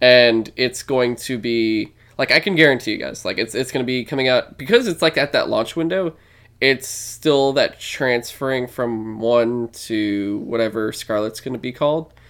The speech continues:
So, more, more than likely, Halo Infinite will be on Xbox One as well, and then P C. So probably if you buy one digitally, you'll be getting it for, like, all three.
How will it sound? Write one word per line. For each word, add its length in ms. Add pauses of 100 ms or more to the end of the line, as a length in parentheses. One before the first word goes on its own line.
(220)
So, 680 (540)
more, 360
more 140
than 120
likely, 340
Halo 260
Infinite 420
will 140
be 160
on 120
Xbox 500
One 280 (160)
as 160
well, 340 (300)
and 160
then 120
P 160
C. 400 (200)
So 200
probably 320
if 120
you 80
buy 220
one 300
digitally, 380
you'll 140
be 260
getting 280
it 180
for, 120
like, 260 (300)
all 180
three. 540